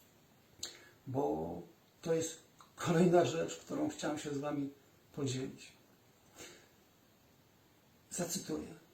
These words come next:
I oczywiście to znowu nie jest jakaś moja mądrość, to jest od któregoś z moich nauczycieli, myślę, że bardzo głęboki wymiar prawdy.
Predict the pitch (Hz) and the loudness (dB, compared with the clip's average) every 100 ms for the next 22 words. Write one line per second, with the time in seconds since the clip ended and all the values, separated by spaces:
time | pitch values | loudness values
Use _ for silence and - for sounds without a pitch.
0 | - - _ - 160 160 190 208 - - | -20 -20 _ -8 -4 0 2 2 2 -6
1 | - 196 190 220 196 196 160 170 156 147 | -2 0 2 2 6 6 6 2 2 0
2 | 135 - 160 190 147 156 160 139 131 - | -2 2 4 6 6 6 4 2 -4 -4
3 | 143 147 - - - - - - - - | -4 -4 -8 -12 -18 -20 -18 -16 -16 -20
4 | - - - - - - - - - - | -20 -20 -20 -20 -20 -20 -20 -20 -20 -20
5 | - - - - - - 160 147 135 131 | -20 -20 -20 -20 -20 -2 2 2 2 6
6 | 139 147 - 143 135 123 - 151 151 135 | 6 6 2 0 0 -4 -4 -2 2 0
7 | 123 135 120 120 151 156 147 135 143 139 | 0 -4 -4 -4 -4 -4 -2 0 0 0
8 | 143 127 135 147 - - - - - - | -2 -4 -4 -4 -8 -10 -20 -20 -20 -20
9 | - - 131 123 123 - | -10 -2 0 0 -2 -8